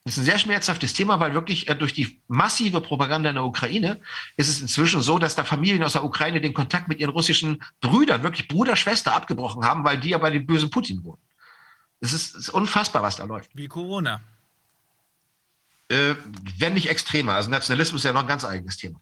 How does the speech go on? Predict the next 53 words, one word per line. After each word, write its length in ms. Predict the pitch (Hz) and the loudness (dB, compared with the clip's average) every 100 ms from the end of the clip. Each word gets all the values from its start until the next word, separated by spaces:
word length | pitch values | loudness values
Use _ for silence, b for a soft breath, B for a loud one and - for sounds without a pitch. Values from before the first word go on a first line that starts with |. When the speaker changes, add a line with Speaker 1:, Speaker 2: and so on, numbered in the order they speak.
| _ | _
Speaker 2:
Mhm. 220 | 120 127 120 | -12 -6 0
Speaker 1:
Aber, 140 | 170 180 175 | 0 0 -2
ne, 200 | 151 180 - - | -6 -8 -10 -2
klar, 200 | 185 170 | 2 2
das 120 | 143 | 2
Prinzip 300 | - 147 220 | -2 -2 0
ist 80 | 175 | 0
das 120 | 185 | 0
gleiche. 240 | 208 135 117 | 2 2 0
Also 120 | 120 | -2
es 100 | - | -2
wird 160 | 196 190 | -2 -2
wirklich 380 | 190 214 - B B B B B _ _ _ _ _ - | -2 -4 -6 B B B B B _ _ _ _ _ -2
wie 100 | 156 | 2
gesagt, 280 | 226 208 - | 4 2 0
das 80 | 139 | -2
sind 140 | 135 | 2
Leute, 200 | 143 185 | 2 4
die 100 | 185 | 2
sind 140 | 156 139 | 2 0
früher 240 | - 196 | 2 4
einmal 300 | 165 214 190 | 4 2 0
im 60 | 165 | 2
Jahr, 180 | 190 | 2
ne, 160 | 190 202 | 2 0
von 160 | - 151 | -2 0
hier 240 | 202 233 | 2 2
mit 140 | 170 | 2
dem 160 | 165 160 | 0 2
Auto 340 | - 202 247 | 4 4 4
in 80 | 196 | 2
die 100 | 160 | 2
Ukraine 460 | 151 - 160 240 240 | 0 0 0 2 2
gefahren, 300 | 185 180 170 | 0 0 0
haben 100 | 156 | 0
da 80 | 135 | 0
Sommerferien 460 | 202 180 131 107 | 2 2 2 0
gemacht. 280 | 101 131 - B B - | -2 -4 -6 B B -2
Die 100 | 160 | 2
haben 120 | 175 | 4
in 60 | 226 | 4
der 100 | 160 | 0
Ukraine 320 | 123 127 160 | 0 -2 0
den 80 | 208 | 0
Kontakt 420 | 202 196 254 - | -2 -2 -4 -4
abgebrochen, 520 | 120 - 87 90 - - | -6 -6 -8 -10 -16 -6
weil, 140 | 131 113 110 - - | -4 -4 -8 -18 -8
ihr, 140 | 139 147 - - | -2 -2 -4 -10
sie, 140 | 98 131 | -6 -4
bei 180 | - | -2
dem 160 | 117 120 | -2 0
bösen 240 | 113 120 | -2 -4
Putin. 260 | 110 101 - | -4 -6 -6